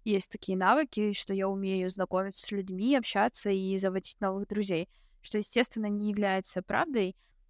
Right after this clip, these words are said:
И в целом меня очень быстро в чувство привели мои друзья, потому что так и так всё удачно сложилось, что все они мне одновременно написали, видимо, почувствовали. И мы поговорили, обсудили эту тему, и меня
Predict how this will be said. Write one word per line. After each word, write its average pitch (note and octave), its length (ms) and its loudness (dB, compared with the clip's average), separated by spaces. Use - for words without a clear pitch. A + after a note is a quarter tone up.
И A#3 40 -2
в - 80 -4
целом A#3 500 4
меня G#3+ 240 2
очень G#3+ 300 0
быстро G3+ 380 -2
в - 80 -10
чувство G3+ 320 -2
привели G3+ 320 0
мои G3 180 0
друзья, G3 480 0
потому G3+ 280 -2
что F#3+ 380 -2
так E4 180 2
и C4+ 40 -2
так - 180 -2
всё A#3+ 200 0
удачно A3+ 340 0
сложилось, A#3 440 0
что - 140 -8
все - 220 -4
они G#3+ 200 0
мне G3+ 180 0
одновременно A#3 600 0
написали, A3+ 500 2
видимо, A#3 300 -2
почувствовали. A3+ 680 -2
И A3 760 2
мы A#3 160 2
поговорили, A#3+ 680 0
обсудили A#3 500 0
эту C4 160 0
тему, G#3+ 720 0
и A3 60 -2
меня A3 640 4